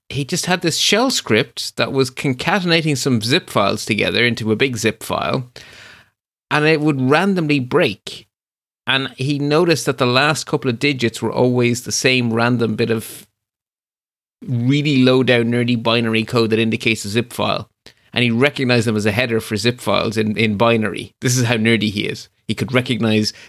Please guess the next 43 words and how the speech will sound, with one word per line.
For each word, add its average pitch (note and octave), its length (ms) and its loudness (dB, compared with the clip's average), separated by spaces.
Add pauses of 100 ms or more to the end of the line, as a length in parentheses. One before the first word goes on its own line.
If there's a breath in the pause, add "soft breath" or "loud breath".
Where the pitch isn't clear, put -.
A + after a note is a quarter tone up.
zip A#2 240 -2
file G#2 240 2
headers G#2 360 -2
in A2 240 0
binary, G#2+ 520 0 (1000 loud breath)
um, G#2 560 0 (180)
w-, B2 420 -6
which C3 180 2
he C#3+ 60 4
was A2 140 2
viewing G#2+ 240 2
in G#2+ 80 2
hex, - 600 -6 (380)
j-, - 160 -12
just G2 220 -10
for - 100 -8
the - 120 -2
added. - 360 -8 (240 soft breath)
Anyway, D#3+ 360 0 (160 loud breath)
he E3+ 80 0
was E3 100 4
like, D#3 240 -4 (160 soft breath)
"This D#3+ 220 -2
has G#3 320 0
to F#3+ 100 -4
be F3 100 4
my C#3+ 260 4
code. C3 320 2
This A#2+ 160 -2
has D3+ 220 0
to D#3 100 -2
be C#3+ 40 2
my A#2+ 180 0
code. A#2+ 320 0
I - 220 -4
can't C3+ 380 -2
have B2+ 100 -4
found A#2+ 260 0
a A2+ 40 0
bug A2+ 240 2
in G#2 80 2
the G#2+ 60 -2
kernel." - 380 -4